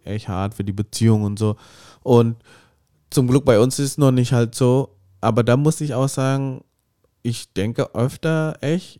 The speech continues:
ja, zum Glück m-, passen wir halt gut zusammen, also kompatibel, würde ich eher sagen, äh, weil d-,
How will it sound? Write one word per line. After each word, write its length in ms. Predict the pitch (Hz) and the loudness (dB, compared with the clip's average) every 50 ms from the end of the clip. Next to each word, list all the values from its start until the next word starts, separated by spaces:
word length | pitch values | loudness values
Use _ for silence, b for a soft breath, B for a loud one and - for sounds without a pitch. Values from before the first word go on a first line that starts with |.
| _ - | _ -10
ja, 220 | 107 101 110 110 | -6 -6 -6 -4
zum 160 | - 120 113 | -4 -4 -2
Glück 220 | 107 117 147 - 117 | 0 -2 -2 -2 -4
m-, 140 | 120 107 - - - - _ _ _ _ | -10 -10 -12 -16 -20 -20 _ _ _ _
passen 380 | - 151 180 - 254 277 294 269 | -2 -2 -2 -2 -2 -2 0 0
wir 140 | 175 127 | 0 0
halt 200 | 107 90 87 - | -2 -4 -6 -8
gut 200 | - 101 - - | -8 -8 -8 -8
zusammen, 480 | - 98 95 98 92 85 87 90 92 - | -10 -10 -8 -6 -6 -6 -8 -8 -10 -8
also 160 | 101 104 107 | -8 -8 -4
kompatibel, 720 | - 117 110 110 120 113 - - 147 143 143 131 120 104 101 - _ _ | -2 -2 -2 0 -2 -4 -2 -2 -2 0 2 2 2 2 0 -6 _ _
würde 140 | - 113 107 | -10 -10 -10
ich 100 | - - | -10 -8
eher 140 | 90 98 98 | -8 -8 -8
sagen, 360 | 95 92 87 90 92 92 95 b b b b b b b b b b b b b b _ | -6 -8 -8 -8 -8 -10 -14 b b b b b b b b b b b b b b _
äh, 100 | - - | -6 -4
weil 1080 | 95 95 95 95 95 92 92 95 101 101 98 101 101 98 98 98 98 95 95 95 - - _ _ _ _ _ _ _ _ _ _ _ _ _ _ _ _ _ _ _ _ _ _ _ | -2 -2 -2 -2 -2 -2 -2 -2 0 2 2 2 2 2 2 2 2 0 0 -2 -6 -8 _ _ _ _ _ _ _ _ _ _ _ _ _ _ _ _ _ _ _ _ _ _ _
d-, 200 | - 90 107 - | -20 -20 -20 -20